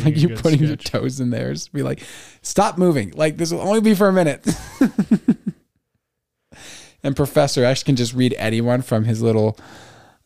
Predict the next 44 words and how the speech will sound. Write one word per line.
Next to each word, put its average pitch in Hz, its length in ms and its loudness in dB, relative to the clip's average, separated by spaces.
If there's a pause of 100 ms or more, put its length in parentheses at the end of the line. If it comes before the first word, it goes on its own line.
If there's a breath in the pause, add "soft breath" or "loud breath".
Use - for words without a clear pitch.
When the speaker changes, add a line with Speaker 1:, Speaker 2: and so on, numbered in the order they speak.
(840 loud breath)
Speaker 1:
Yeah, 208 140 2
he 208 120 4
can 233 160 2
read. 220 300 2
Can, 180 160 -4
can 208 260 0
he 285 80 4
read 240 180 2
minds? 185 480 -2
Is 185 120 -2
Speaker 2:
Yeah. 190 100 4
Speaker 1:
that 160 100 -4
Profe-, 180 300 -2 (120)
oh, 220 140 4
so 190 120 0
yeah. 190 160 6
He. 165 180 0
Why 139 380 -2
would 175 140 2
you 156 80 2
need 135 140 2
the 127 80 -4
toe 175 200 2
guy? 123 160 2
You 127 120 4
could 123 140 -2
just 143 180 0
use 135 120 0
Professor 127 400 -2
X. 120 160 -4 (260 loud breath)
Speaker 2:
Well, 139 60 -14
Professor 143 340 0
X 143 140 0
doesn't 131 140 0
wanna 127 120 -2
help. 151 320 -2
He 151 160 -2
doesn't 135 260 0
think 123 180 -6
this 123 160 -6
is 120 120 -6
a 117 280 -2 (380 soft breath)
real 131 220 4
thing. 165 340 -2